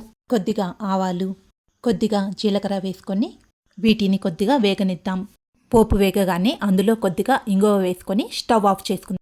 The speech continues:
ఇప్పుడు పోపుని చట్నీలో వేసుకోవాలి. తరువాత ఇందులో కొద్దిగా నిమ్మరసం, కొద్దిగా కొత్తిమీర, కొద్దిగా ఆనియన్స్ వేసుకోవాలి. అంతే, ఎమ్మీ ఎమ్మీగా చట్నీ రెడీ. ఇవిగోండి పెసర దోశలోకి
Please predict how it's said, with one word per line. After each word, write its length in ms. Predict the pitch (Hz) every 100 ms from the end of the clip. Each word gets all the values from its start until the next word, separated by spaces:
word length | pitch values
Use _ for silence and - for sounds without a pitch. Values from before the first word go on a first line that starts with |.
| _ 226
ఇప్పుడు 260 | - -
పోపుని 460 | 214 - 196 214 330 -
చట్నీలో 420 | 226 - 214 240
వేసుకోవాలి. 640 | 214 196 - 185 185 185 - _ _ -
తరువాత 440 | 220 208 208 190 196 196 -
ఇందులో 300 | 220 185 202
కొద్దిగా 440 | 202 185 160 185 196 196 -
నిమ్మరసం, 560 | 196 190 190 175 - 190 190 _ _ _ -
కొద్దిగా 380 | 202 208 202 185 180
కొత్తిమీర, 440 | 220 - 190 185 185 180 _
కొద్దిగా 380 | 247 170 202 233 330
ఆనియన్స్ 380 | 214 202 202 226
వేసుకోవాలి. 480 | 190 180 196 180 180 - 247
అంతే, 300 | 247 233 208 208 - _ -
ఎమ్మీ 260 | 190 202 220
ఎమ్మీగా 440 | 202 196 196 226 339 - _ _ _ _ -
చట్నీ 340 | 240 - 214
రెడీ. 300 | 220 233 220 214 - _ -
ఇవిగోండి 480 | 214 214 220 185 196 208 _ _
పెసర 280 | 208 208 220
దోశలోకి 540 | 202 196 202 190 -